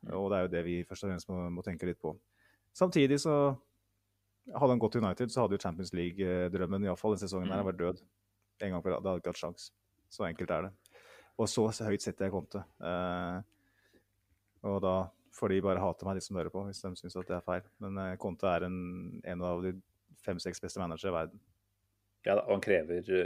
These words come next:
Speaker 1: krever ekstremt mye, og det pleier jo ofte å resultere i mye bra for han da. Skal vel sies, nå så ikke jeg den kampen mot Everton i dag, eh, åpenbart, siden den gikk samtidig med vår,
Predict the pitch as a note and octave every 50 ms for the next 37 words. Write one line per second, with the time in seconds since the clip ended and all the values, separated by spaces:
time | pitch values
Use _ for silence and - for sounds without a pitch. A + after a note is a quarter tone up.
0 | - - - - A2+ G2+ F2 E2 F2 F2 F2 - - - - - - F#2+ E2+ E2
1 | D#2 - G2+ F2+ E2+ E2 - - A#2+ G2 G2 G2 F#2+ F#2 F2+ F2+ F2+ F2+ F2+ F2
2 | - - - - - G#2+ F#2 E2 F2 F#2 - - - F#2+ F2+ F2 F2 - F#2+ F2+
3 | - F2 E2+ F2 F2 F2 E2+ F2 E2+ F2 F2 F2 F2+ F2 E2+ E2+ F2 F2 F2 E2+
4 | F2 E2 - G#2 F#2 F2 E2+ F2+ F#2+ - - - - - - - - - - _
5 | - - - A2 A2+ B2+ B2+ B2 - G#2+ F#2 F#2 E2 A2 G#2+ - - - - -
6 | A2+ A2 G#2+ G2+ G#2+ F2+ F2 - - F#2+ F#2+ F#2 - F#2+ F2 F2 E2 - - F2+
7 | F2+ F2+ F2+ F#2+ G#2+ A#2 - - - A#2+ A2+ G#2+ G#2 F#2 G2+ G#2 A#2 A#2+ - -
8 | - A2+ G#2 G2+ G2 F#2+ - - - - F#2+ F2+ F#2+ F2+ F2 F2+ F2+ F2+ F2 F2+
9 | F#2 F#2 G2 - - -